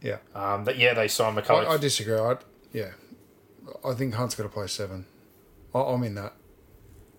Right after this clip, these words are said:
Speaker 2: You
Speaker 1: that
Speaker 2: don't, you don't
Speaker 1: bad.
Speaker 2: think for the long term to get all of them in there and have him at nine, guiding and kicking from dummy half? And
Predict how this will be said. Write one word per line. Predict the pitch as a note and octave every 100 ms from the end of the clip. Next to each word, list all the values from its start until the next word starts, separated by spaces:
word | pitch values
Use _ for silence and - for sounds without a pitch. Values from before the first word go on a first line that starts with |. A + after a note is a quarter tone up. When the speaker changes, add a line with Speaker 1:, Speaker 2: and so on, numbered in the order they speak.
| - - -
Speaker 2:
You | -
Speaker 1:
that | A2+ A#2+
Speaker 2:
don't, |
you | A2
don't | A#2+
Speaker 1:
bad. | A2
Speaker 2:
think | A2+
for | A#2
the | A2
long | A2 B2
term | A#2 B2 A#2+ A#2+
to | A#2 -
get | B2
all | A#2 A#2+
of | A2
them | A2+
in | A#2
there | A#2 A#2+
and | A2
have | A2+
him | A2
at | A#2+
nine, | A2+ A#2 A2+
guiding | G#2+ A2 A2+ A2+
and | A2 G#2
kicking | A2 A2
from | G#2 A2
dummy | A2 A2
half? | A2 A2+ A2
And | G#2 F#2+